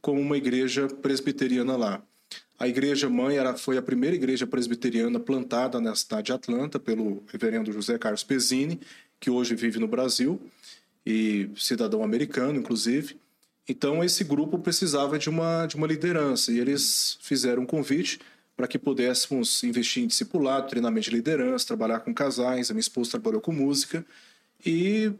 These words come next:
todas as coisas concorreram para que fosse possível, então, irmos para a cidade de Atlanta. Fomos, ficamos, foi um projeto de dois anos, investimos em todas essas áreas, a igreja cresceu, é uma, um,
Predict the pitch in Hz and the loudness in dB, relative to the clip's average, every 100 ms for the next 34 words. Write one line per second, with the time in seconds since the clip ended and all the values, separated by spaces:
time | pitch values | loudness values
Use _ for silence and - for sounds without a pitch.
0 | - - _ _ - 170 170 170 - 160 | -10 -20 _ _ -4 0 0 0 0 0
1 | 160 165 - 175 147 135 139 143 147 147 | 2 0 0 0 2 2 2 0 -2 0
2 | 156 156 147 - 139 131 - - 139 139 | 0 2 0 0 -2 -2 -2 0 2 0
3 | 139 135 127 131 - 139 - 127 135 131 | 2 2 2 2 0 -2 0 0 0 0
4 | 113 101 107 - 127 127 165 180 - - | -2 -2 -4 -2 0 0 0 0 -2 -6
5 | _ _ _ _ _ - _ - 117 123 | _ _ _ _ _ -20 _ -4 0 0
6 | 120 113 135 131 131 120 120 113 117 143 | 2 0 -2 0 0 0 0 -2 0 2
7 | 139 123 131 151 143 120 117 - 131 123 | 2 2 0 0 -2 0 0 0 2 2
8 | 117 117 113 151 151 123 117 123 113 113 | 2 0 0 0 0 0 0 0 0 2
9 | 123 139 - 120 113 120 120 117 139 - | 2 0 0 0 2 0 0 0 0 2
10 | 127 123 139 165 - - _ _ - 220 | 2 2 2 -2 -12 -20 _ _ -4 0
11 | 117 117 240 226 110 107 107 107 | 2 2 0 0 0 0 -2 -4